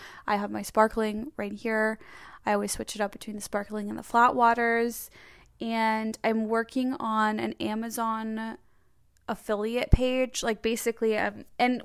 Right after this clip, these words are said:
whether or not they accept me as an Amazon influencer, I don't, if they don't, I'm still gonna show you guys my Amazon favorites, 'cause it's not really something that I'm gonna make money off anyway.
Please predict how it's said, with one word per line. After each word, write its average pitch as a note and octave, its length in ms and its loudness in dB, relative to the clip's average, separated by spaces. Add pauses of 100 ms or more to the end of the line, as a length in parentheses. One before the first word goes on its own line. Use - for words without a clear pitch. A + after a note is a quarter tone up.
whether D4+ 340 6
or D#4 60 6
not G#3+ 260 4
they G#3 80 0
accept G#3 320 -4
me G#3+ 120 -6
as G#3 120 -8
an G3+ 80 -6
Amazon G#3 380 -6
influencer, A3 680 -4
I G#3+ 120 0
don't, G#3 320 -2
if - 160 -4 (320)
they A3 160 2
don't, G3+ 540 -2 (440)
I'm A3 140 -2
still G#3 260 -2
gonna G3 200 -6
show G3 200 -2
you G3 140 -2
guys G3+ 200 0
my G3+ 100 -6
Amazon G3+ 440 -4
favorites, A#3+ 320 -2
'cause - 180 -14
it's - 360 -12 (680)
not G#3 260 -4
really G#3 320 -8
something G3+ 240 -14
that G#3 80 -12
I'm G3+ 80 -12
gonna G3 120 -10
make G3 180 -14
money G3+ 160 -8
off G3 160 -10
anyway. A#3 400 -6